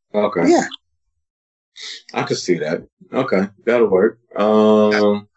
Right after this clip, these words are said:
Speaker 1: hmm. So how would you get rid of him?
Speaker 2: Hmm. That's a good one. I don't know. <laughs> I,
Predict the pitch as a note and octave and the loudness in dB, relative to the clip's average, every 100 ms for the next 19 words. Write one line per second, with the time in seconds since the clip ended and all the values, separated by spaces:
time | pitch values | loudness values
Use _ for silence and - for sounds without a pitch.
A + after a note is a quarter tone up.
0 | - D3+ A#2 - _ _ _ _ _ - | -2 0 0 -4 _ _ _ _ _ -10
1 | - A#2 B2 B2 A2+ G#2+ G2+ G#2+ G2+ - | -2 0 2 2 2 0 2 2 0 -4
2 | - _ _ _ _ _ _ _ _ _ | -20 _ _ _ _ _ _ _ _ _
3 | _ _ C#3+ B2+ G#2+ G2+ F#2+ - _ _ | _ _ -4 0 2 0 0 -6 _ _
4 | - _ - C3+ C#3 - D3 B2 A2 G#2 | -20 _ -6 -4 -2 -2 -2 0 0 -2
5 | - A#2+ C3 D3 C3+ C3+ G#2 F2+ _ - | -4 -4 0 0 2 0 0 -4 _ -6
6 | - - - - G3 F3+ - - - - | -6 -8 -20 -8 -4 -4 -6 -10 -8 -4
7 | D3+ | -4